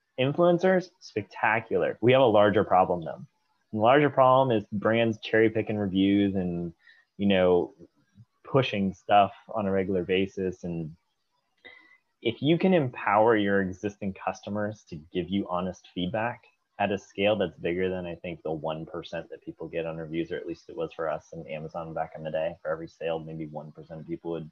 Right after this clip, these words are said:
leave a review, right? Like, that's the trigger. And I know everyone's trying to optimize for, you know, getting more reviews and bribing people for reviews and sending gifts out for reviews and stuff like that.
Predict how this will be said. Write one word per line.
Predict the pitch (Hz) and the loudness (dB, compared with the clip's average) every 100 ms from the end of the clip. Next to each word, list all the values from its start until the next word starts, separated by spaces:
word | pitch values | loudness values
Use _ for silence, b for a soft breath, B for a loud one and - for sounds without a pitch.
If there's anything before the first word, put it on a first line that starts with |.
| _ | _
leave | 92 85 | -10 -10
a | |
review, | 80 80 82 101 - b b b | -12 -12 -10 -12 -14 b b b
right? | 95 107 | -4 -4
Like, | - - _ _ _ _ _ _ _ - 92 | -6 -16 _ _ _ _ _ _ _ -10 0
that's | 107 135 - - | 4 2 -2 -2
the | 147 | 0
trigger. | 113 - 107 95 - _ _ _ _ _ | 0 0 0 0 -6 _ _ _ _ _
And | 101 | -2
I | 98 | 2
know | 120 127 | 6 8
everyone's | 123 127 120 | 8 4 2
trying | 131 127 | 0 0
to | 123 110 | 2 2
optimize | 113 110 117 110 107 107 110 - - | 2 2 -4 -2 -2 -2 -4 -8 -4
for, | 107 101 98 | 0 2 2
you | 98 98 | 0 -6
know, | 95 95 95 95 | -6 -6 -6 -4
getting | 104 101 | -2 -2
more | 98 104 104 | -2 -2 -2
reviews | 104 92 90 98 101 98 95 | -2 -4 -4 -2 -2 -4 -6
and | 92 | -4
bribing | 98 107 101 101 | 0 2 0 -4
people | 104 104 101 - | -6 -8 -8 -8
for | 95 | -6
reviews | 95 90 101 98 90 | -6 -6 -6 -4 -6
and | 92 90 | -8 -10
sending | - 104 101 95 | -8 -6 -6 -4
gifts | 101 - | -6 -4
out | 104 98 - | -4 -4 -6
for | 95 | -6
reviews | 92 85 101 101 92 | -6 -4 -6 -6 -8
and | 92 | -12
stuff | - 98 - | -10 -10 -10
like | 92 | -8
that. | 113 117 95 | -2 0 -2